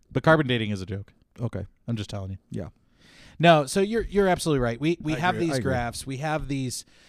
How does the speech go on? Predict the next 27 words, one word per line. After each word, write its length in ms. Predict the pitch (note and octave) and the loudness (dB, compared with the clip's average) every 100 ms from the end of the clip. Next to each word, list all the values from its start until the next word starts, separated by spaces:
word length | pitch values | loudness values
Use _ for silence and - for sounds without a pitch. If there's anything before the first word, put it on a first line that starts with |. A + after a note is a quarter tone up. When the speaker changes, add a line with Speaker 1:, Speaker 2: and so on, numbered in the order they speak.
| _ - | _ -10
Speaker 1:
these, 760 | A#2+ C3+ B2 A#2 A2 - - - - | -4 -2 -2 -4 -4 -6 -10 -12 -16
uh, 80 | B2+ - - | -14 -14 -8
and 160 | D3 C#3+ | -2 0
this 140 | E3 | 0
is 80 | D3 | 2
why 200 | C3 B2 | 2 4
I 40 | |
brought 200 | A#2+ B2 | 4 2
up 80 | A#2 | 0
school 280 | - C3+ A2 | -6 -4 -2
right 200 | A2 A2+ | -2 -2
at 60 | G#2+ | -4
the 80 | |
beginning, 480 | G2+ G#2 G#2 F#2+ A2+ - _ - - - | -6 -4 -4 -6 -12 -18 _ -20 -20 -8
because 340 | - - D#3+ B2+ C3 - _ C3 | -4 2 2 0 -6 -16 _ -8
what 220 | C#3+ G3 | -4 -4
we've 240 | G3 E3 | -4 -6
done 360 | C3 D3 C3 G#2+ | -2 -2 -2 -4
is 120 | A2 | -6
we've 180 | G#2+ A#2 | -6 -10
created 680 | - C3 A#2+ C#3+ E3+ F3 D#3+ - | -10 -10 -6 -6 -4 -6 -8 -12
in 320 | C3+ B2+ B2+ | -8 -6 -8
society, 720 | - A#2+ - B2 A2 F#2+ F#2+ - - - - _ _ _ - - | -10 -12 -8 -6 -6 -8 -12 -18 -20 -20 -20 _ _ _ -20 -2
particularly 460 | D3 E3 D3+ B2 | 0 2 2 2
Western 400 | A2+ A2+ - G#2+ | 4 2 -2 -8
society, 460 | F#2 F#2+ - F#2+ G#2 | -10 -10 -10 -8 -8
because 600 | G#2 A2 G2 F2+ - - | -8 -6 -8 -8 -12 -16